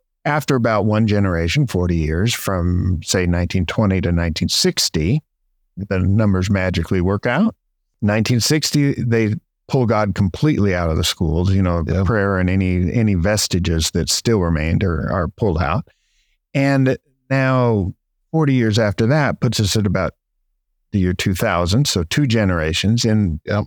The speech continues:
Speaker 1: in that time period, they replaced the American paideia. So they started taking down the flags and the, the quitting the, uh,
Speaker 2: Right.
Speaker 1: the Pledge of Allegiance, and they put up in its place cultural Marxism.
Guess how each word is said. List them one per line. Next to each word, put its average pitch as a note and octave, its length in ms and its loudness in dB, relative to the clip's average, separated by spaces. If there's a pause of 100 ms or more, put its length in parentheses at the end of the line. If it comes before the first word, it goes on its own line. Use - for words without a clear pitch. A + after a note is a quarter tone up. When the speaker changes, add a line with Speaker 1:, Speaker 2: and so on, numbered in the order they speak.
(120)
Speaker 1:
in G#2 160 2
that C3 260 -2
time G2 280 0
period, F2+ 300 0
they F2+ 100 0
replaced G2+ 840 -2 (480)
the G#2+ 80 0
American A2 460 2
paideia. E2 400 0
So G#2 100 -2
they F#2+ 120 0
started G2+ 320 0
taking G#2 460 0
down F#2+ 440 0
the F2+ 60 0
flags F#2 420 0
and F#2 180 2
the, F2 180 0 (120)
the F2+ 80 -2
quitting F#2+ 460 0
the, F2+ 460 0 (240)
uh, D#2+ 60 -4
Speaker 2:
Right. F#2 360 0
Speaker 1:
the F#2+ 380 0
Pledge A2 220 0
of F#2 80 0
Allegiance, G2+ 380 0 (560)
and C3 220 2
they B2 80 2
put E3+ 180 0
up D#3 120 -2
in B2+ 100 2
its G#2 120 0
place G2+ 300 -2
cultural F#2+ 400 -2
Marxism. A#2+ 560 -2